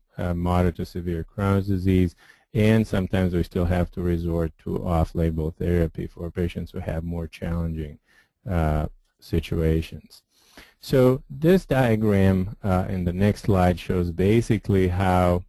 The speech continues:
uh, early consistent treatment is associated with an increased chance of staying well. And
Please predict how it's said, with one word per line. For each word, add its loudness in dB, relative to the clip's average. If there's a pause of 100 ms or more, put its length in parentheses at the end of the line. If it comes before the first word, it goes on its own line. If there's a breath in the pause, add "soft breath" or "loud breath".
(220)
uh, 0 (120)
early 4
consistent -4
treatment -6 (360 soft breath)
is 0
associated -2
with 0
an -4
increased -2
chance -4
of -6
staying -2
well. 2 (360 soft breath)
And 2